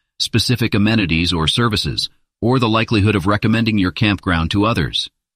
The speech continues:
Reviews on social media and online review platforms provide a public forum for guests to share their experiences with others. It's important to monitor these channels and respond to feedback promptly and professionally. Data analysis and interpretation.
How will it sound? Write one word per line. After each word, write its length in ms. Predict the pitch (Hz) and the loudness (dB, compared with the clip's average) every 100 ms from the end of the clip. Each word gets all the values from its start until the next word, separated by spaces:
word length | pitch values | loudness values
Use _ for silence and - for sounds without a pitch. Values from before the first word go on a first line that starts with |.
| _ _ _ _ | _ _ _ _
Reviews 420 | 110 98 117 135 127 | 0 2 4 4 2
on 140 | 104 | 0
social 340 | - 117 - | 0 0 0
media 380 | 107 101 85 85 | 2 2 2 0
and 220 | - 90 | 0 0
online 400 | 98 104 104 104 | 2 2 2 2
review 280 | 101 90 104 | 0 0 0
platforms 540 | - 85 76 87 82 92 | 0 -4 -4 -4 -4 -2
provide 360 | 113 98 95 | -2 0 0
a 60 | 82 | 0
public 360 | - 123 110 | -2 -2 -4
forum 400 | - 123 95 80 | -2 0 2 0
for 140 | - 101 | -2 -2
guests 460 | 98 92 - - - | 0 -2 -2 -6 -4
to 100 | 98 | -2
share 260 | 110 98 | 0 0
their 160 | 95 90 | 0 -2
experiences 640 | 80 - 104 87 73 80 | -2 -2 0 0 0 -4
with 140 | 90 85 | -2 -2
others. 420 | 82 71 58 - - _ _ _ _ _ - | -2 -2 -6 -8 -14 _ _ _ _ _ -2
It's 160 | 151 | 2
important 380 | 156 131 160 120 | 2 2 0 2
to 60 | 107 | 2
monitor 400 | 113 131 107 101 | 4 2 2 2
these 200 | 101 95 | 0 0
channels 400 | - 85 92 123 | 0 0 0 0
and 160 | 110 | 0
respond 360 | 107 - 110 107 | 0 -2 0 0
to 60 | - | 0
feedback 460 | 117 92 92 92 | -2 0 -2 -2
promptly 440 | - 98 92 95 95 | 0 0 0 -2 -2
and 140 | 92 | -4
professionally. 760 | 98 107 92 - 76 64 - - _ _ - | -4 -2 -2 -2 -4 -4 -12 -20 _ _ 0
Data 240 | 113 113 | 2 4
analysis 540 | 107 101 95 - 107 | 2 2 2 0 -2
and 140 | 98 92 | 0 0
interpretation. 800 | 90 98 85 101 82 - 65 | 0 0 0 0 0 0 -4